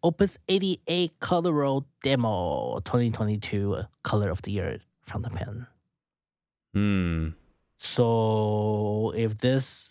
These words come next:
Speaker 1: goes by the last tradition, this should go the, yep, called the Very Perry <laughs> colorway,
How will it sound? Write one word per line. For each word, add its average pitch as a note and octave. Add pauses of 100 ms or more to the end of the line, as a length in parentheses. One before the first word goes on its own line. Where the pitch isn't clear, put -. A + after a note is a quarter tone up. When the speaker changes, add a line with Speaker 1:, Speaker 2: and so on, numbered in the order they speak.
(140)
Speaker 1:
goes A2+
by G#2
the G2+
last G#2+
tradition, C#3 (200)
this A2 (160)
should A2+ (120)
go A#2
the, A2
yep, A2+ (1200)
called A#2+
the A2
Very C#3+
Perry C3+ (220)
<laughs> -
colorway, A2